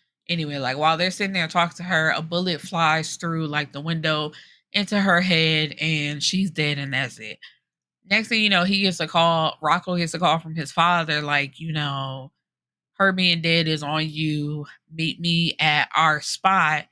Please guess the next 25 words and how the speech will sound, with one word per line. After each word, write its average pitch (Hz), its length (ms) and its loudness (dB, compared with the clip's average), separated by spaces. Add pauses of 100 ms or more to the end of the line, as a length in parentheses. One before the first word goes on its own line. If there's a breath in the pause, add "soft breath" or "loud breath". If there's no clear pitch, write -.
(640)
and 247 140 2
we 277 100 0
can 254 100 0
have 233 160 0
a 196 60 -2
conversation." 170 680 0 (140)
And 170 100 0
at 165 100 2
first, 208 280 2
Gia 196 260 2
wasn't 175 320 -2
trying 175 180 2
to 165 80 -2
let 165 160 0
him 160 220 -4
go 151 640 -2
by 160 220 -2
himself. 170 380 -6
It's 220 80 -8
like, 214 180 -6
"No, 226 140 -6
you 226 180 -4
not 220 220 -2
leaving 220 320 -4
me. 220 340 -2